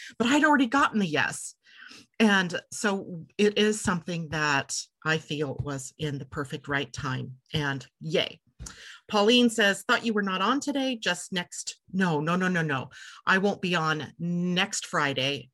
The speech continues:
because I'll have my grandson Wyatt, and I, he's three. I can't imagine trying to do a broadcast with a three-year-old. And I think there are some rules with YouTube about not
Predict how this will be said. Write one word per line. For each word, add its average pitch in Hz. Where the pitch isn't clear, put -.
because 151
I'll 147
have 151
my 143
grandson 143
Wyatt, 139
and 147
I, 147
he's 156
three. 135
I -
can't -
imagine 156
trying 151
to 147
do 143
a 143
broadcast 139
with 139
a 147
three-year-old. 143
And 185
I 185
think 185
there 170
are 160
some 156
rules 156
with 147
YouTube 147
about 135
not 156